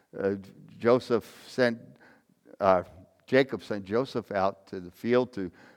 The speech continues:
check on his brothers, to bring back a report. Uh, well, I don't know if that was a good thing to do or not, but, uh,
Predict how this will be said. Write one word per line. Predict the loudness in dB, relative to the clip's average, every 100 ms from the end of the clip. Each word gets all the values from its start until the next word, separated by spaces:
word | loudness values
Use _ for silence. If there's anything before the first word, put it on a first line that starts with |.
| _
check | 0 0 0
on | -4
his | -6
brothers, | 0 2 4 2 -4
to | -8 -8
bring | -2 0 4
back | 6 6 4
a |
report. | -6 -6 -8 -6 4 4 4 -2 -20 -20 _ _
Uh, | -10 -8
well, | 0 4
I | 4
don't | 4
know | 0 -4
if | -4
that | -4 -4
was | -8
a |
good | -4 -6
thing | -2 -2
to | -2
do | 0 2
or | 2
not, | 2 2 0 2
but, | -2 -2 _ -20 _ _ 2
uh, | 6 6